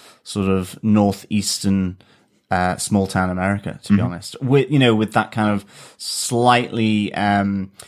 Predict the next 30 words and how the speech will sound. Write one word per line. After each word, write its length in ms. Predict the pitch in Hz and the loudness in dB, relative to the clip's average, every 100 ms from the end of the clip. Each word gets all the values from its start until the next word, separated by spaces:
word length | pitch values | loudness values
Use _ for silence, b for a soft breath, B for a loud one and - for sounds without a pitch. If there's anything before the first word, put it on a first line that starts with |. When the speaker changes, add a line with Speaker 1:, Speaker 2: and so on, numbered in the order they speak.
| B | B
Speaker 1:
decaying 560 | - - - 107 104 101 | -10 -6 2 4 4 2
industry, 920 | - 107 104 104 - - 85 - 139 - | 0 2 4 2 0 -4 -6 -6 -12 -6
um, 500 | 98 95 92 90 104 | -2 -2 -2 -6 -8
to 140 | - | -4
an 60 | 92 | -4
extent 540 | 78 - - 90 87 | -4 -6 -2 -2 0
Speaker 2:
Yeah. 80 | - | 0
Speaker 1:
within 500 | 98 95 95 92 92 | 0 0 -2 -2 -6
the, 540 | 85 92 92 90 87 87 B B - | -4 -2 -2 -2 -4 -8 B B -4
the 80 | |
hills, 680 | 92 95 92 90 64 - - - | 2 4 4 2 -2 -6 -6 -4
um, 560 | 92 90 90 90 87 - _ _ _ _ _ | -4 -4 -6 -8 -12 -14 _ _ _ _ _
in, 180 | 104 92 | -4 -4
in 200 | 92 101 | -4 -4
the 80 | 95 | -2
northeast. 440 | 92 87 - 92 151 | -4 -6 -6 -4 0
You 60 | |
know, 80 | 127 | 2
it 160 | 101 101 | 2 2
kind 180 | 123 | 4
of 380 | 117 101 - - - | 4 2 -6 -20 -6
smacks 380 | - 135 113 | 0 0 0
of 80 | 110 | -6
Pennsylvania, 920 | - 107 104 98 117 131 131 127 117 113 | 0 0 0 0 2 4 4 4 4 2
Vermont, 800 | 107 104 110 113 110 - - - | 4 6 6 4 2 -4 -10 -6
Maine, 600 | 107 110 107 107 107 104 | -2 0 2 2 0 0
that 180 | 95 - | -2 -4
kind 200 | - 101 | -4 -4
of 80 | 95 | -4
thing. 440 | - 101 95 95 | -2 -2 -2 -6